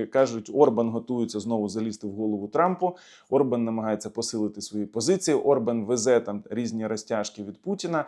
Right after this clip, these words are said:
Типу, мовляв, давайте дружити. А, Угорщина загалом хоче бути смотрящим від Трампа по Європі, від Путіна, від Сі Цзіньпіна. Ну, одним словом, натягують на себе те, що натягнути не можна. І дарма це роблять, тому що потім може дуже сильно прилетіти. Краще не брати те,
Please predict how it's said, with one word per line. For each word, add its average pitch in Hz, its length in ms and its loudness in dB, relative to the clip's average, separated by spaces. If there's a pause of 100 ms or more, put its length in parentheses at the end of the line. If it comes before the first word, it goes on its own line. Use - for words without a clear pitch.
(340)
Типу, 135 260 0
мовляв, 117 500 4
давайте 113 420 2
дружити. 151 720 2 (220)
А, 135 480 8
Угорщина 151 440 6
загалом 139 460 6
хоче 113 280 -4
бути 113 260 -4
смотрящим 127 760 0
від 107 140 -8
Трампа 110 360 -4
по 113 140 -6
Європі, 131 480 0
від 107 240 -6
Путіна, 123 380 -2
від 107 200 -6
Сі 113 100 -8
Цзіньпіна. 120 500 -6
Ну, 135 140 -2
одним 127 300 -4
словом, 127 380 -4 (360)
натягують 131 1120 2
на 117 120 -2
себе 117 380 2
те, 135 200 2
що 120 140 -6
натягнути 117 580 -6
не 131 100 -4
можна. 156 360 0
І 135 220 -4 (320)
дарма 139 680 4
це 117 220 -2
роблять, 131 400 2
тому 123 180 -4
що - 180 -6
потім 131 320 0
може 117 260 -2
дуже 120 380 -6
сильно 117 380 -4
прилетіти. 117 760 -8
Краще 117 380 -8
не 120 180 -4
брати 107 460 -4
те, 139 260 -4